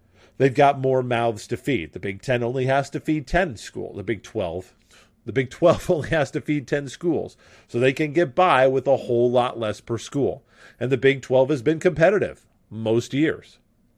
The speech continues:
Obviously, the A C C and the Big Twelve have been in that middle tier, and the Pac-twelve, especially the last few seasons when Pac-twelve football has been,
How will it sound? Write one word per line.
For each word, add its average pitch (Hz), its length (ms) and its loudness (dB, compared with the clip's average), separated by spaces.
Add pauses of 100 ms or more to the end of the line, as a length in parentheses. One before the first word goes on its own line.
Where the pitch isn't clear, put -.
(640)
Obviously, 104 440 -2
the 113 160 0
A 120 120 4
C 127 240 -6
C 135 320 -6
and 127 100 0
the 123 60 0
Big 123 200 0
Twelve 120 340 0
have 107 160 -4
been 127 160 2
in 131 120 -2
that 127 220 -4
middle 120 240 -2
tier, 120 240 -2
and 127 100 -4
the 127 60 -4
Pac-twelve, 123 680 0 (400)
especially 208 480 2
the 185 120 -2
last 180 340 4
few 180 160 -4
seasons 160 420 -2
when 127 140 -4
Pac-twelve 143 480 0
football 143 400 2
has 139 200 -2
been, 139 560 0